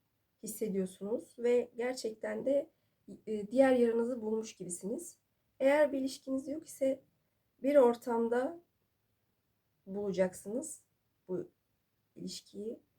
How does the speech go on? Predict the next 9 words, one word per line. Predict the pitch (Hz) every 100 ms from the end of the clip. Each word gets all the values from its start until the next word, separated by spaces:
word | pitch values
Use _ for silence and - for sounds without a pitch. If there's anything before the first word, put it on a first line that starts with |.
| _ _ -
ve | 220
gerçekten | 254 262 262 240 - 233 226
de | 262 320 - _ _ _ _ _ -
ilk | 262 269 _
gördüğünüzde | 240 214 196 202 202 202 240 254
o | - -
kişiyi, | - 214 240 311 - _ _ _ _ _ _ _ _ -
"İşte | 240 - 247 226
bu | 254 254 -